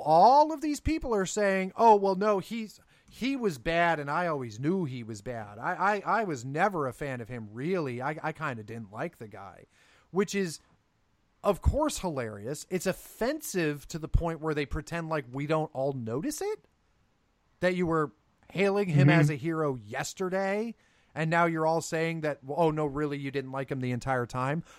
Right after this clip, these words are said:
Speaker 1: But what's even better is the hilarious deflection of the most craven,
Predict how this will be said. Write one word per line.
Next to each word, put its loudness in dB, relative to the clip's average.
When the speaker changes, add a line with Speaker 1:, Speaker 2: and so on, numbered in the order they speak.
Speaker 1:
But 6
what's 4
even 0
better 2
is 4
the 2
hilarious 2
deflection 0
of 4
the 6
most 2
craven, -2